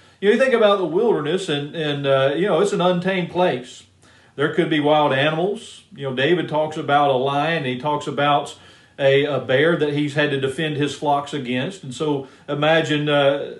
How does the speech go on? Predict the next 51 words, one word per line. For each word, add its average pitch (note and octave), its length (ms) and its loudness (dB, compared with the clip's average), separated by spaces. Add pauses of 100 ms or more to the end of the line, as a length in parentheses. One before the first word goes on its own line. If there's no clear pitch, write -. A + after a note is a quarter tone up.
(160)
those, D3 400 -2
uh, C#3+ 240 -6 (140)
things C#3+ 300 -8
are C3+ 80 -10
still C3+ 280 -4
there. B2 380 0 (680)
Uh, C3 260 0
and C#3+ 160 -2
so D#3 220 2
he, E3 300 0
there C#3 440 -6
might C#3+ 220 -2
be C3 80 -8
bandits. C3+ 840 -6 (400)
You B2 120 -8
know, B2+ 100 -2
we C3+ 120 -2
read C#3 240 -2
about C#3+ 400 2
the, C3+ 280 -2
uh, B2+ 340 0
the, A#2+ 360 -6
the A#2 180 -12
Good C3+ 220 -4
Samaritan. D3 640 -2
There C#3 120 0
were B2+ 120 -4
bandits D3+ 440 -2
in E3 100 -6
the E3 60 -2
wilderness. E3 680 -2 (680)
And D3 260 -2
so, D#3+ 400 4
uh, D3+ 320 4
a D#3+ 60 -4
lot G#3 280 0
of F#3 160 -2
danger G3 380 -2
that E3 140 0
he E3+ 60 -2
could F3+ 140 0
put A3 120 0
himself F3+ 380 0
in F3+ 200 0
for F3 140 -4
that F3 240 0
one A#3 260 0
sheep, A#3 380 -8
only G#3 260 2
one A3+ 400 0
percent A#3 640 -4